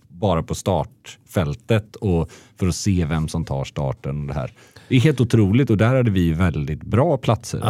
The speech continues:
Speaker 1: att vi var nära starten. Men jag gillade ju det här att likt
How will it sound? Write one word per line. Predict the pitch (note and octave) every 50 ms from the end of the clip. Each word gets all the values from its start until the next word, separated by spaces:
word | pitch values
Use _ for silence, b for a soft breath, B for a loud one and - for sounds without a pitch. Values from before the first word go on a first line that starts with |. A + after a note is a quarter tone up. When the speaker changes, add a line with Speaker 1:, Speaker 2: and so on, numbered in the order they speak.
| A2 A2+
Speaker 1:
att | A2+
vi | E2+ E2 D#2 D2 B B B B B B B B B B B B B _
var | F#2+ F#2+ F#2+ F2+ F2
nära | F2+ G2 G#2 G2+ F2+ D#2 D#2+ - C#3+ D#3 A#2+ - - - - _
starten. | _ - - G2 C2 A#1+ - - - - C#2+
Men | G#2 A2 G#2+ A2 G2+ B B B B B B B
jag | F#2+ F#2+ F2+ G2+ C#3+ F3+
gillade | F#3 G3+ F#3+ D3 A2+ G2+ G2 F#2+ F#2+
ju | F#2+ F#2 F#2
det | F2+ F2 F#2 F2
här | D#2+ E2+ E2 D#2 D2+ D2+ D2+ - _
att | - F2+ - - _ _ - _ _ _
likt | - G2+ F#2+ F#2 F2 E2 D#2 - - - -